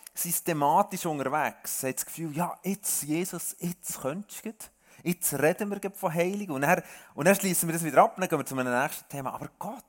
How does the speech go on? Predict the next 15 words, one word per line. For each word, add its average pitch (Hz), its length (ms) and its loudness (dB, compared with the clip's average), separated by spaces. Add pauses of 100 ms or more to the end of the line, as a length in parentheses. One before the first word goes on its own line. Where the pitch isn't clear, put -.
ist - 200 -14
permanent 226 600 -8
da. - 220 -6 (200)
Gott 208 180 -4
ist 180 100 -10
ausserhalb 196 560 -2
unserer - 280 -10
Zeit. - 280 -10 (1080)
Und 160 140 -2
dort, 226 160 4
wo 196 120 6
Menschen 226 420 4
Ru-, 151 420 0
im 190 220 2
Raum 202 320 0